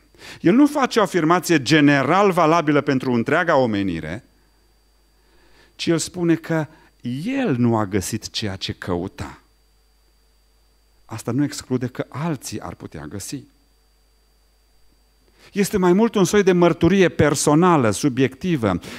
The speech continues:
decât o afirmație plină de înțelepciune despre femeie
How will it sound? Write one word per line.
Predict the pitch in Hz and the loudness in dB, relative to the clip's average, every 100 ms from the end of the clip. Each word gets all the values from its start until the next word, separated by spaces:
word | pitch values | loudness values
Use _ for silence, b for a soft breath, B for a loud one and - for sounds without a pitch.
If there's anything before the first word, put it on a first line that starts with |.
| B | B
decât | 147 156 147 | 0 0 2
o | |
afirmație | 123 - 127 117 151 147 135 - B B | 0 0 0 2 0 0 -2 -2 B B
plină | - 156 143 | 0 2 4
de | 113 | 2
înțelepciune | 113 101 107 98 - - 131 90 87 B B | 0 0 -2 -4 -6 -4 -2 -4 -8 B B
despre | 107 - - | -8 -6 -6
femeie | 92 104 98 85 73 65 | -6 -2 -2 -4 -6 -14